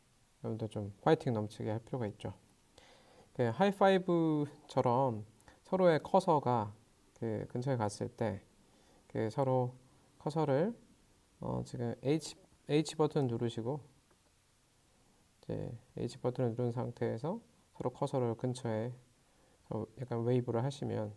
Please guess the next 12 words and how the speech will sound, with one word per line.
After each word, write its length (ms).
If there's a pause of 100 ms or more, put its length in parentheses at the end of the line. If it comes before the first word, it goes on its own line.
(320)
그 100
하이파이브가 560
자동으로 520 (140)
이루어집니다. 600 (380)
나중에 240
한번 420
해보시면 440
재밌으실 580
것 120
같아요. 280 (1500)
자, 400
그리고 520